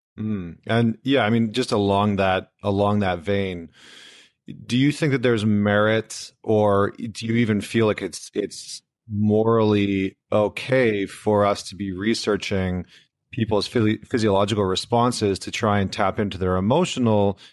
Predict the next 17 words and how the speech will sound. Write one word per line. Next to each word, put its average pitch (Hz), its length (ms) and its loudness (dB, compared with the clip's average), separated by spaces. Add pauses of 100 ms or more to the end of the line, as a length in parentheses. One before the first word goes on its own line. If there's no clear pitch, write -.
and 101 120 0
internal 120 540 0
responses 101 800 0
to 98 640 0 (480)
predict 107 560 -2
buying 104 400 2
patterns 123 640 0
and 98 100 2
then 98 100 0
to 95 140 -8
sell 101 320 0
people 107 640 2 (120)
based 107 460 0
on 104 220 2
their 98 180 2
emotional 104 480 0
states? 143 540 -6